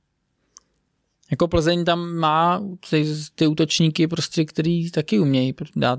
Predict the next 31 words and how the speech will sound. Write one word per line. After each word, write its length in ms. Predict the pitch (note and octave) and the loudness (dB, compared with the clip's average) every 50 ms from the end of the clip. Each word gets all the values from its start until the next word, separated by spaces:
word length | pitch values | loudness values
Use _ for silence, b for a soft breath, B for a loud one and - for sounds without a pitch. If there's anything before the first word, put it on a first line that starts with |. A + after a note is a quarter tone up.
| C3+ | -2
jako 240 | C#3 C3 B2 - C#3 | -2 -2 0 0 0
branku, 380 | C3+ C3+ B2+ B2+ B2+ - - C#3 | 0 0 0 0 -4 -4 -6 -6
co 100 | - - | -4 -2
se 100 | D3 C3 | -2 -2
týká 260 | B2+ C3 - C#3+ C3 | -2 0 0 -2 -2
z 60 | - | -2
té 120 | - D3+ C#3 | -4 -6 -6
standardky. 720 | - - C3+ C3 B2+ C3+ C3+ - - - C#3 C3+ C3+ C3+ B B B B B B B B B B B B | -2 -2 0 2 2 2 0 0 -2 0 2 2 2 0 B B B B B B B B B B B B
Jo, 220 | C3+ C3+ D3 E3 F#3 | 0 2 4 4 4
jako, 300 | F#3 E3 - F#3+ F3+ - _ _ _ - - B B B B B B | 2 2 0 0 -2 -2 _ _ _ -18 -10 B B B B B B
nevím, 380 | - D#3 D3+ C#3+ C3 B2 B2+ C3 | -2 2 2 4 2 2 0 -2
jako 200 | C#3 C3+ E3 D3+ | -2 0 0 -2
pro 160 | C#3+ D3 D3 | 0 0 0
mě 100 | D3 C#3+ | 0 2
to 100 | D3+ D#3 | 0 0
fakt 220 | - - C#3+ - - | 0 0 -2 -2 -2
jako 160 | C#3+ - D3+ | -2 -2 -2
strašně 380 | - - C#3+ C3 - - D#3 | -2 0 -2 -2 0 0 2
nečitelný 440 | D3 C#3 - - - D3+ C#3 C#3+ C#3+ | 0 0 -2 -2 -2 0 0 2 2
zápas 460 | C3+ C#3 C3+ C3 - C#3+ C3+ - - - _ _ _ - _ _ _ - | 2 0 0 0 0 0 0 0 -4 -6 _ _ _ -20 _ _ _ -2
tím, 280 | - D#3 D3 D3 C#3+ D3 B B B B B B B B | -2 0 0 0 -4 -6 B B B B B B B B
v 60 | D3 | -2
jakým 260 | D3 C#3 - D3 D3 C#3 | 0 0 2 0 0 2
ty 80 | D#3 | 2
hráči 440 | D3 C#3+ C#3+ C3+ C3+ C3+ - - D3 | 2 2 2 0 0 -4 -4 -2 -2
jako 380 | C#3 C3 - D3 C#3+ C#3+ C#3 C3+ | -2 0 0 2 2 2 2 2
budou 240 | C3 C#3 C#3 C#3+ C#3+ | 2 2 2 4 4
rozpoložení. 1000 | C3+ C3 - - - C#3+ C#3 C3+ B2 C#3 C#3 C3+ C3+ C3+ C3+ C#3 C3+ C#3 D3 B B B B B B B B B B B B B B B B B B B B B B B _ _ _ _ _ _ _ _ _ _ _ | 2 0 -2 -2 0 2 2 2 4 2 2 2 0 0 0 0 0 0 -2 B B B B B B B B B B B B B B B B B B B B B B B _ _ _ _ _ _ _ _ _ _ _
Takže 280 | - - B2+ A2+ B2+ C3+ | -6 -4 -2 0 2 2
jako 340 | C3 B2 - - C#3+ B2+ C3 _ _ _ _ _ | 0 0 -2 -4 -6 -6 -6 _ _ _ _ _
typovat 540 | - D3 B2+ - - F#3+ F#3+ G3+ F#3+ F3+ F3 | -4 -4 -2 2 2 2 4 4 2 2 0